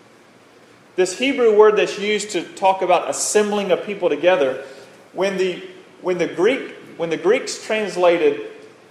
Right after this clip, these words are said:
the Hebrew Bible into Greek, we call that the Septuagint.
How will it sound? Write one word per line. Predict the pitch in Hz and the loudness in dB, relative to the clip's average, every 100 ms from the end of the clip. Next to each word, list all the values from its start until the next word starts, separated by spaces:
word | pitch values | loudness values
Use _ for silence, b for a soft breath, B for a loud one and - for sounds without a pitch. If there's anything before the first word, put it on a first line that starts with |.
| - | -4
the | 143 | -2
Hebrew | 165 226 202 185 | 0 0 2 4
Bible | 165 165 165 165 | 4 4 4 2
into | 165 196 - 147 | 0 -6 -6 -6
Greek, | 120 120 117 139 | -4 -4 -6 -8
we | |
call | 147 170 156 | -6 -2 0
that | 151 | 0
the | 123 | -4
Septuagint. | - 160 - 180 170 117 117 | -4 -4 -4 0 0 0 -8